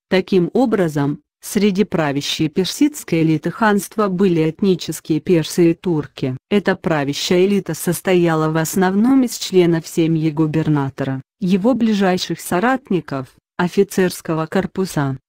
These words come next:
членов местной персидской бюрократии и некоторых преуспевающих торговцев.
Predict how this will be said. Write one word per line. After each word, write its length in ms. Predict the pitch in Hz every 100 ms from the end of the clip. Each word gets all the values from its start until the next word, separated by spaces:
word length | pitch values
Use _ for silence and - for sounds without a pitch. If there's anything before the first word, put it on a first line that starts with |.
| _
членов 540 | - 196 196 190 180 185
местной 480 | 165 156 - 151
персидской 800 | 151 190 185 - 294 294 - 160
бюрократии 840 | 147 165 165 160 214 247 247 180 156
и 180 | - 208
некоторых 640 | 208 196 175 185 180 170
преуспевающих 1000 | - 233 - - 190 160 147 147 - -
торговцев. 800 | - 151 147 143 131 - -